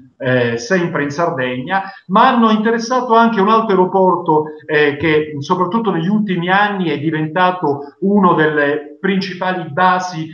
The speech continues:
eh, di intervento militare, quello di Amendola in provincia di Foggia, che oggi è il, la, il vero centro per le operazioni dei, eh, degli aerei senza pilota, i droni italiani.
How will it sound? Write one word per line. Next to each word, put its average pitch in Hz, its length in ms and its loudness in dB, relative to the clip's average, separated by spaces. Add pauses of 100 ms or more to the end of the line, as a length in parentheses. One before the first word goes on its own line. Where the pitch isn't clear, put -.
(140)
eh, 139 160 -4
di 160 100 -4
intervento 160 500 -2
militare, 131 400 -4
quello 185 260 0
di - 320 -10
Amendola 180 960 0
in 143 380 -4
provincia 151 560 -2
di 147 180 -6
Foggia, 131 600 -2 (220)
che 196 140 2
oggi 190 240 4
è 170 60 2
il, 160 440 -4
la, 147 380 0
il 147 220 -6
vero 190 240 4
centro 196 640 -2 (220)
per 185 140 2
le 175 80 2
operazioni 170 640 2
dei, 139 560 -4
eh, 135 380 2
degli 147 220 0
aerei 170 200 4
senza 160 400 0
pilota, 135 440 0
i 139 80 -4
droni 156 680 2
italiani. 113 760 -6